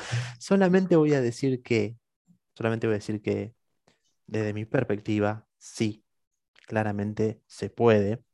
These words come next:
Yo preguntaría si es lo que querés, ¿eh? Porque esto no es, "Ok, entonces tengo que renunciar a mi trabajo". No, vos podés definir tu propósito,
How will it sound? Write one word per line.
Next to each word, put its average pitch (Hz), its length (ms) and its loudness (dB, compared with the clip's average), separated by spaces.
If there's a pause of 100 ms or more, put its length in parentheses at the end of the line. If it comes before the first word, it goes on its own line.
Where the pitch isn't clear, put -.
(400)
Yo 135 100 0
preguntaría 123 600 4
si 127 360 -2 (140)
es 160 220 6
lo 156 160 8
que - 160 -8
querés, 110 560 -2 (760)
¿eh? 131 160 -2
Porque 131 220 2
esto 175 200 2
no 151 80 6
es, 170 200 4 (480)
"Ok, 147 200 4
entonces 147 580 6
tengo 170 320 6
que 165 100 6
renunciar 147 460 0
a 131 80 0
mi 120 80 -4
trabajo". 117 420 0
No, 175 400 -4 (500)
vos 139 140 -12
podés 131 260 4
definir 135 300 0
tu 123 80 -6
propósito, 110 680 0